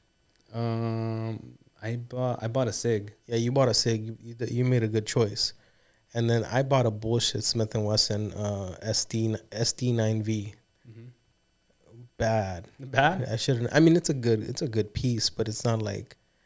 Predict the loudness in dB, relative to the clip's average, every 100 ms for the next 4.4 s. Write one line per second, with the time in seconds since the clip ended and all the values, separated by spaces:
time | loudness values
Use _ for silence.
0 | _ _ _ _ _ _ 0 0 -2 _
1 | _ _ -4 0 2 0 2 2 2 2
2 | 2 0 0 -6 -4 -2 0 0 0 2
3 | 0 0 -2 -2 -4 -6 -6 -6 -8 -12
4 | -10 -10 -12